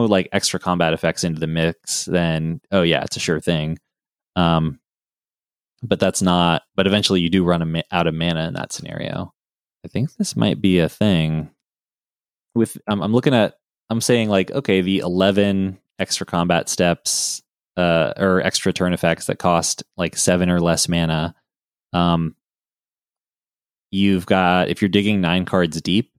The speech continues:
you've got a sixty-seven percent chance of seeing one of those. Um, and you, if you're willing to, like, include the eight mana ones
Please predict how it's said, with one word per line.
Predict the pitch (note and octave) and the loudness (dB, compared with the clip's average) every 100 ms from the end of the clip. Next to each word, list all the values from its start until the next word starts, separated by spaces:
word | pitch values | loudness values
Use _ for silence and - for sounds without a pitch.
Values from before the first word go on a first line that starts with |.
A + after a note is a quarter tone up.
| - | -6
you've | F#2 - | -4 0
got | F2 F2 | 0 0
a | - | -2
sixty-seven | - G2+ - F#2+ - E2+ E2+ | -2 -2 -2 -2 0 0 0
percent | E2 E2 - E2+ _ - F2+ F2+ - | -2 -4 -2 -4 _ -2 0 0 0
chance | F2 E2+ D#2+ | -2 -2 -2
of | - | -2
seeing | F2 E2 | -2 0
one | D#2 D#2+ | -2 0
of | |
those. | D2+ D2 D#2 - _ _ _ _ _ _ - | 0 -2 -2 -6 _ _ _ _ _ _ -8
Um, | F#2 E2+ D#2+ - _ _ _ _ _ _ _ _ - | -4 -4 -4 -10 _ _ _ _ _ _ _ _ -4
and | G#2 | -2
you, | F#2 G2 G#2 | 0 -2 -2
if | F#2+ | 0
you're | G2 | 0
willing | F#2+ F#2 | 0 0
to, | F2 | -2
like, | D#2+ D#2+ - - | -2 -4 -6 -12
include | F#2 F2+ E2 | -2 0 2
the | D#2 | 2
eight | E2 | 2
mana | F#2 F2+ | 2 2
ones | F2 F2 F2 F2 F2 | 2 2 2 0 -4